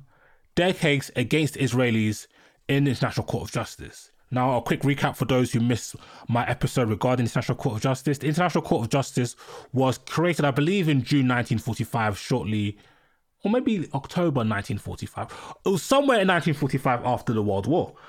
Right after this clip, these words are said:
Obviously, the, the end of the World War Two saw the birth of the United Nations, and the International Court of Justice was going to be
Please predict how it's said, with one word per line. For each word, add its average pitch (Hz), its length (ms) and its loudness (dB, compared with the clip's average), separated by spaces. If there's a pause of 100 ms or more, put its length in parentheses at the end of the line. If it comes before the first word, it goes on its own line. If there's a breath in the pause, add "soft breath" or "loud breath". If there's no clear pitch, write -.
(220 loud breath)
Obviously, 143 340 2
the, 135 260 2
the 131 140 0
end 139 140 2
of 120 80 0
the 117 60 0
World 127 200 4
War 117 140 2
Two 127 400 2 (240 loud breath)
saw - 200 -2
the 117 100 0
birth 151 180 2
of 135 60 0
the 156 60 2
United 147 260 2
Nations, 143 520 2
and 113 180 0
the - 80 -2
International 165 420 0
Court - 200 -2
of 107 80 -2
Justice 120 480 -2
was 113 240 -2
going 117 280 0
to 113 100 -4
be 104 400 -2